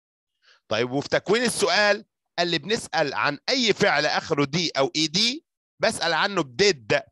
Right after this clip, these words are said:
ثم الفاعل زي I وهي وشي وإت، ثم المصدر. يبقى طالما موجود عندي في الجملة did not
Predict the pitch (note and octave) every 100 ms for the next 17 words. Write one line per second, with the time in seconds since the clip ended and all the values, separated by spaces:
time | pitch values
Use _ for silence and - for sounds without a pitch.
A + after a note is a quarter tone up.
0 | _ _ _ - - E3 E3+ D3+ - F#3+
1 | F#3 E3 D3+ C#3 A#2+ D#3 G#3+ C4+ D4 E4
2 | _ C#3 C#3 - E3 D#3+ C#3+ D#3+ D3+ -
3 | D#3 C3+ G3+ B3 - D#4+ - _ _ _
4 | - B3+ B3 G#3 G#3 A#3 E3 D3+ D#3+ D3
5 | C#3 - _ _ _ _ - A#2+ - A#2+
6 | C#3 G3+ C#4+ A#3+ G#3+ F3+ F#3 G#3+ G3 A3
7 | F#3+ F3+ E3 A#3 G#3 B2+ G2+ _ _ _
8 | _ B2 F#3+ F#3+ E3+ A#3 G#3 - _ D3+